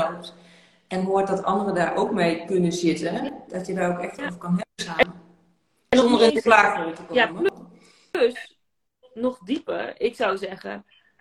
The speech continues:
Speaker 2: ehm, ga naar mensen toe die hebben wat jij wil. Ik heb bijvoorbeeld contact met een paar hele grote TikTokkers die honderdduizenden volgers hebben. Ik heb aan hun
Speaker 1: Mhm.
Speaker 2: gevraagd, "Hoe doe je dat?" Hè, ik, ik weet hoe je naar de vijftienduizend en zo kan komen.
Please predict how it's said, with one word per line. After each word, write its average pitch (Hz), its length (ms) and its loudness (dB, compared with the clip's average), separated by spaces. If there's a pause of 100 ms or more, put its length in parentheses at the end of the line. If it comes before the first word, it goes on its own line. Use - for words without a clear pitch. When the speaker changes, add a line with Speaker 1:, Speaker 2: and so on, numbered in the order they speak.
Speaker 2:
ehm, 190 400 -4
ga 226 200 -2
naar 233 140 4
mensen 226 240 0
toe 240 300 -4 (360)
die 202 200 0
hebben 208 200 -4
wat 202 80 -2
jij 202 100 -2
wil. 175 100 2
Ik - 160 0
heb 277 100 0
bijvoorbeeld 226 300 0
contact 233 240 2
met 220 100 -4
een 208 60 -10
paar 208 140 2
hele 240 200 4
grote 208 240 -6
TikTokkers 170 420 -10
die 190 100 -2
honderdduizenden 202 720 4
volgers 175 320 -10
hebben. - 300 -16 (200)
Ik - 140 -2
heb 320 100 2
aan 254 100 -4
hun - 60 4
Speaker 1:
Mhm. 180 80 0
Speaker 2:
gevraagd, 202 260 -4
"Hoe 208 80 -2
doe 202 100 -2
je 170 60 -2
dat?" - 300 -10 (840)
Hè, 233 160 0
ik, 208 240 -2
ik 202 200 -6
weet 208 180 0
hoe 208 200 -4
je 196 120 -6
naar 185 100 -6
de 175 60 -14
vijftienduizend 208 640 -6
en 226 60 -10
zo 214 160 -6
kan 202 140 -10
komen. 202 340 -6